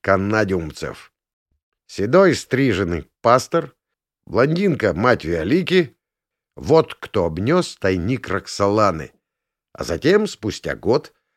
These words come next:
они вернулись из-за проблем с гримуаром чернокнижника, видимо, в поисках преемника ведьмы,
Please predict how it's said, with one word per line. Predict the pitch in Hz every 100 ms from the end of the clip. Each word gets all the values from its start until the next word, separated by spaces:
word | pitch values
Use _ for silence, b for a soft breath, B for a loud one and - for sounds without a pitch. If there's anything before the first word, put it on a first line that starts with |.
| _
они | - 127 202
вернулись | 214 180 180 190 180
из-за | 135 101
проблем | 120 107 104 117 180 160
с |
гримуаром | 92 117 135 127 131 135 120
чернокнижника, | - 113 123 - 107 90 78 87 80 B B B
видимо, | 85 107 170 165 180 175
в | -
поисках | 113 131 - 135 123
преемника | - 104 92 117 120 123 143
ведьмы, | 156 196 135 78 78